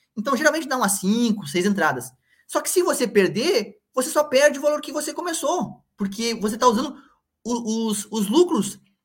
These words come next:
junto com o valor da sua entrada. Então, esse é o modelo que você faz. Então, se você começar com um valor que não vai comprometer,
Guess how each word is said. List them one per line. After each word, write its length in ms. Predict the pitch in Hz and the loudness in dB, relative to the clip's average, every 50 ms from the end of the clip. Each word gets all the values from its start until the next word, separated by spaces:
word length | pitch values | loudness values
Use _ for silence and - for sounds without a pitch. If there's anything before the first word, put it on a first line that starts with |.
| _ _ _ - | _ _ _ -8
junto 280 | 143 143 202 208 208 | 0 2 2 2 2
com 100 | 190 208 | 0 0
o 40 | 208 | 2
valor 140 | 185 185 185 | 2 4 4
da 80 | 190 180 | 2 2
sua 120 | 185 180 | 0 0
entrada. 480 | 165 143 143 143 143 135 120 - - - _ _ _ _ | -2 -2 0 0 0 0 -2 -6 -10 -18 _ _ _ _
Então, 180 | - 202 202 | 0 2 4
esse 220 | 214 240 240 240 254 | 4 2 2 2 0
é 40 | |
o 60 | 254 262 | 0 2
modelo 300 | 262 247 202 240 240 233 | 2 0 0 0 -4 -4
que 100 | 233 240 | -4 -4
você 200 | 254 254 277 294 | -4 -4 -4 -4
faz. 340 | 294 262 233 196 190 196 - - - - _ | -2 0 0 0 -2 -4 -10 -20 -20 -20 _
Então, 140 | - 403 415 | -6 -4 -4
se 140 | - - 453 | -4 -2 -4
você 200 | 453 440 - - | -4 -2 -4 -4
começar 720 | - 262 254 233 214 208 220 185 160 139 - - - _ _ _ _ _ | -4 -2 -2 -2 -2 0 0 0 0 0 -2 -8 -16 _ _ _ _ _
com 100 | - 226 | -2 0
um 60 | 220 | 2
valor 220 | 202 208 208 202 | 6 6 6 6
que 80 | 202 - | 6 2
não 140 | 226 247 226 | 0 2 4
vai 120 | 208 208 | 4 2
comprometer, 760 | 214 202 180 180 180 170 151 139 233 294 262 165 139 139 - | 2 0 -4 -2 -4 -4 -4 -2 -2 -2 -2 -2 -4 -8 -14